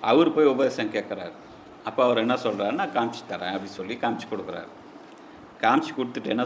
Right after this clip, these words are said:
சொல்றாரு, "ஜனகரே, நீ வறுமை என்று கேட்டதால் நாம் உனக்கு காமிச்சு கொடுத்தோம்.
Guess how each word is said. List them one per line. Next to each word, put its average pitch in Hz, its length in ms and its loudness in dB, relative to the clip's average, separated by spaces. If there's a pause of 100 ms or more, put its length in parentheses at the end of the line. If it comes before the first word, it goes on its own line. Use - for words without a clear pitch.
சொல்றாரு, 98 800 -2 (1200)
"ஜனகரே, 139 600 6
நீ 139 180 4
வறுமை 139 540 6
என்று 139 420 0
கேட்டதால் 117 640 4 (1200)
நாம் 123 220 0
உனக்கு 117 360 -2
காமிச்சு 113 340 2
கொடுத்தோம். 107 440 -2